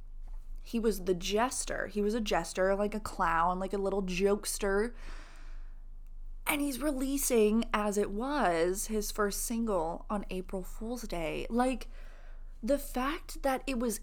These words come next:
in our faces in October and, like,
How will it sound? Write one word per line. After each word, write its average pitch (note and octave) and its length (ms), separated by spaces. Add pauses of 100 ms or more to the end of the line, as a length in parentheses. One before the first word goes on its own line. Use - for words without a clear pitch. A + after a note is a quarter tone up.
in G3+ 200
our B3 200
faces G#3+ 1120 (560)
in A3 160
October G3+ 960 (600)
and, G3 200
like, F3+ 520